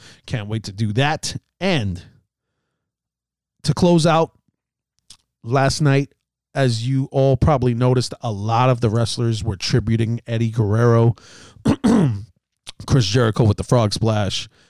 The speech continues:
Nyla Rose hit a frog splash, and she's obviously managed by Vicky Guerrero. Um, last, uh, this, last night,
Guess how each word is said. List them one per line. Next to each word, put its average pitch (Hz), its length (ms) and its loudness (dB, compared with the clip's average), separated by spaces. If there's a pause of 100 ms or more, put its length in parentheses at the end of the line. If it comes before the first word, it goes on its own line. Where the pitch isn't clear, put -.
(140)
Nyla 110 380 -2
Rose 117 440 2
hit 120 140 0
a 107 40 -4
frog 113 320 0
splash, 113 420 0
and 92 120 -6
she's 113 180 -4
obviously 104 380 -4
managed 104 560 -6
by 95 260 -4
Vicky 101 260 -6
Guerrero. 101 560 -2 (500)
Um, 127 460 0 (200)
last, 139 440 -2 (120)
uh, 131 340 0
this, 113 340 -2 (220)
last 160 340 0
night, 185 240 0